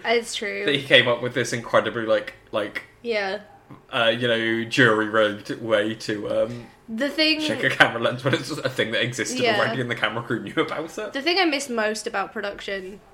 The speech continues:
Speaker 1: or, like, m-, me going and doing, uh, video production, is
Speaker 2: Yeah.
Speaker 1: MacGyvering the way, your way, like, with no budget and no equipment, into just some very cool shots. And it's very funny to me, 'cause the, the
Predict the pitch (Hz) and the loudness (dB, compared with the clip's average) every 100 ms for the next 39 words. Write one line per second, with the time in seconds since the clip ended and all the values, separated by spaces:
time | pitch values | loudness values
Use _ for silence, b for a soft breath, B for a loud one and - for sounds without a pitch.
0 | - 233 226 214 196 214 - - 214 214 | -10 -4 -2 -2 -4 -10 -18 -14 -10 -8
1 | 220 202 208 202 196 190 180 185 190 196 | -8 -6 -4 -4 -6 -8 -8 -8 -12 -16
2 | - - - - 208 196 196 190 185 190 | -20 -20 -20 -10 -8 -8 -8 -8 -8 -10
3 | 190 202 196 - 220 214 196 - 165 - | -10 -12 -12 -10 -10 -10 -6 -4 -4 -8
4 | 220 233 226 226 214 226 220 214 208 214 | -4 0 0 2 4 4 2 -2 -2 -6
5 | 190 214 202 202 190 220 226 208 202 202 | -8 -6 -4 -4 -4 -2 -2 0 -2 -4
6 | 196 - 233 214 208 208 254 262 262 240 | -6 -8 -6 -6 -4 -2 2 2 4 2
7 | 226 208 220 214 208 220 220 180 202 196 | 0 -6 -4 -4 -4 -2 -4 -4 -6 -6
8 | - - 208 196 - 196 196 202 - b | -10 -10 -10 -8 -4 -4 -4 -8 -14 b
9 | b - 202 196 - - b b b b | b -8 -6 -6 -10 -16 b b b b
10 | _ - - 233 226 220 196 196 - 196 | _ -12 -4 -4 0 2 2 -2 -4 -6
11 | 202 202 - - 214 196 214 214 214 208 | -4 -4 -4 -4 -6 -2 0 -2 -2 -6
12 | 202 196 190 190 226 220 233 220 208 226 | -6 -6 -8 -8 -8 -2 -2 -2 -6 -6
13 | 226 220 208 | -6 -6 -10